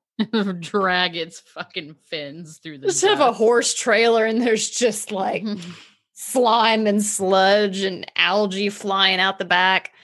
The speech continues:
Speaker 2: It's just a
Speaker 1: Mm.
Speaker 2: normal day on the interstate, you know? So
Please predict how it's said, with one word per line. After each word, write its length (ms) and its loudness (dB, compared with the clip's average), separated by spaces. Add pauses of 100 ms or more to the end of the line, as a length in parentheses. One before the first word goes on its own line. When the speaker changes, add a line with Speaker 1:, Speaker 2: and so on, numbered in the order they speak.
(500)
Speaker 2:
It's 120 -2
just 280 4
a 60 -2
Speaker 1:
Mm. 40 -6
Speaker 2:
normal 380 -14
day 160 2
on 140 -2
the 120 -2
interstate, 640 -2
you 80 -4
know? 320 -4 (600)
So 160 2